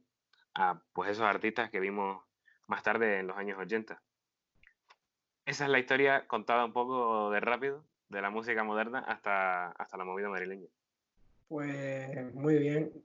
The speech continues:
Speaker 2: ¿Ya estaría?
Speaker 1: Yo, por mi parte, estoy solucionado.
Speaker 2: ¿No quieres añadir nada más de los artistas ni nada?
Speaker 1: ¿Tú quieres que yo añada algo?
Speaker 2: No, si
Speaker 1: Porque
Speaker 2: tú
Speaker 1: yo lo veo
Speaker 2: quieres.
Speaker 1: bien.
Speaker 2: <laughs> Yo lo veo
Speaker 1: No,
Speaker 2: bien.
Speaker 1: no, si tú quieres, claro, si tú
Speaker 2: No,
Speaker 1: quieres,
Speaker 2: no,
Speaker 1: podemos
Speaker 2: no,
Speaker 1: estar
Speaker 2: no.
Speaker 1: aquí hasta mañana por la tarde.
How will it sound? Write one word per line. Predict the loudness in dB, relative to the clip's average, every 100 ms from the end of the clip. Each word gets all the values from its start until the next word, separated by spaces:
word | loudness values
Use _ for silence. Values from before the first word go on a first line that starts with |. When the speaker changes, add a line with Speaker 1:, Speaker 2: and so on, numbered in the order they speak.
| -2 0 4
Speaker 2:
¿Ya | 6
estaría? | 8 10 10 8 6 -8 _ _ _ _ _ _ _ _ _ 2
Speaker 1:
Yo, | 4
por | 6
mi | 4
parte, | 4 2 2 -2
estoy | -2 -6
solucionado. | -4 -4 -4 -6 -6 _ _ _ -2
Speaker 2:
¿No | 4
quieres | 6 8 6
añadir | 6 6 8 8
nada | 8 4 4
más | 4 4
de |
los | 4 4
artistas | 2 0 0 0
ni | 2
nada? | 2 0 -4 -8 _ _ _ _ _ _ _ _ _ _ _ _ _
Speaker 1:
¿Tú | 2
quieres | 2 4
que | 2
yo |
añada | 2 0 -4 _ 0
algo? | 2 2 0 -4 _ _
Speaker 2:
No, | 2 2
si | 2
Speaker 1:
Porque | 2
Speaker 2:
tú | 4
Speaker 1:
yo |
lo | 6
veo | 4
Speaker 2:
quieres. | 2 -2 _ _ -18 -16 -6
Speaker 1:
bien. | 0 6
Speaker 2:
<laughs> |
Yo | 8
lo | 8
veo | 6
Speaker 1:
No, | 6 10
Speaker 2:
bien. | 10
Speaker 1:
no, | 8
si | 2 -4
tú | 0
quieres, | 4 4 4
claro, | 0 -6 _ -6 -4
si | -2 -2 4
tú | 4
Speaker 2:
No, |
Speaker 1:
quieres, | 6 2
Speaker 2:
no, |
Speaker 1:
podemos | 2 0
Speaker 2:
no, |
Speaker 1:
estar | 0
Speaker 2:
no. | -2
Speaker 1:
aquí | -2
hasta | 0
mañana | 0 2 2
por | 2
la | 2
tarde. | 2 0